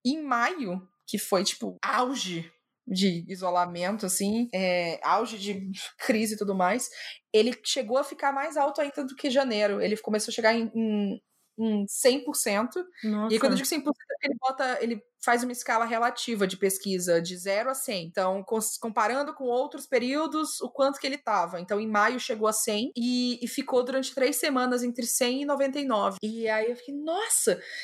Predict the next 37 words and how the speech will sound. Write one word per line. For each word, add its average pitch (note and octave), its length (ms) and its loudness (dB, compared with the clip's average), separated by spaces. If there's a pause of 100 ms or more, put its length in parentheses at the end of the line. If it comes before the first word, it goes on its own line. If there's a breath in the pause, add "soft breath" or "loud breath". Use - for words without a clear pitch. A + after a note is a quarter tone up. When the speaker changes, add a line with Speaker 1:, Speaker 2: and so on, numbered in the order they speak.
(160 loud breath)
Speaker 1:
E A#3+ 120 4
aí B3+ 100 6
teve B3 220 -6
outro C4+ 260 2
pico C#4+ 240 -2
em B3+ 100 0
julho, C4 460 2 (180)
e D#4 120 0
aí C#4+ 180 2
agora C4 300 0
em C#4+ 60 -4
agosto C4+ 300 0
ele C#4 120 -4
começou C4+ 340 -2
a B3+ 40 -4
dar B3+ 120 2
uma D4 160 2
queda B3 720 0
e F#3+ 80 -6
tal. E3+ 400 -2
É, F3 500 0
pra B3+ 140 2
poder B3 260 2
fazer B3 280 -2
sentido B3 320 -2
esses A3+ 240 0
números, B3+ 320 0
né, G3+ 80 0
a - 20 0
gente G3+ 100 -2
tem G#3+ 80 -4
que A3+ 80 -12
pensar A3+ 300 0
que, A#3 140 -4
ah, A#3 280 2
sei - 160 -2
lá, E3+ 120 0